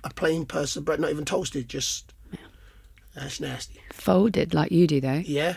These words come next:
Speaker 2: Then I eat the crust first, and then I eat the middle of it.
Speaker 1: That doesn't help. It's still nasty.
Speaker 2: <laughs> Tell me more about this dance.
Speaker 1: Um, well, I used to teach dance when I was younger, so it was a cross between contemporary and,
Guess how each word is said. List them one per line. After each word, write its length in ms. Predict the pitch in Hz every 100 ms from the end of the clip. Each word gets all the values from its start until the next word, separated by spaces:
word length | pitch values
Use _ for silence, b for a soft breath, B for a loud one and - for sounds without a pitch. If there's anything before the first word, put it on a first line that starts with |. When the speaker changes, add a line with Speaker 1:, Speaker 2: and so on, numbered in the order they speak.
| -
Speaker 2:
Then 120 | 160 156
I 60 |
eat 140 | - -
the 80 | -
crust 320 | 165 143 -
first, 340 | 143 143 -
and 80 | 156
then 140 | 143
I 100 | 143 139
eat 60 |
the 60 | 143
middle 220 | 131 123
of 80 | 117
it. 120 | -
Speaker 1:
That 120 | 151
doesn't 240 | 151 147 143
help. 300 | 143 131 -
It's 80 | -
still 180 | 160
nasty. 420 | 139 139 131 - 135
Speaker 2:
<laughs> 800 | 143 160 147 - - - - -
Tell 140 | 220
me 100 | 247
more 200 | 254 277
about 200 | 202 190
this 140 | 151
dance. 720 | - 147 143 135 - - - - - - - -
Speaker 1:
Um, 840 | 156 156 151 156 151 156 156 156 - - -
well, 140 | - 190
I 40 |
used 140 | 190 -
to 40 |
teach 260 | - 220 170
dance 320 | 208 214 -
when 80 | 175
I 40 | 160
was 160 | 156
younger, 380 | 185 185 160 - -
so 140 | - 208
it 80 |
was 80 | 151
a 60 | 147
cross 200 | - 147
between 320 | - 160 156
contemporary 720 | 147 127 160 151 165 151 147 - b b - 139
and, 340 | 139 139 135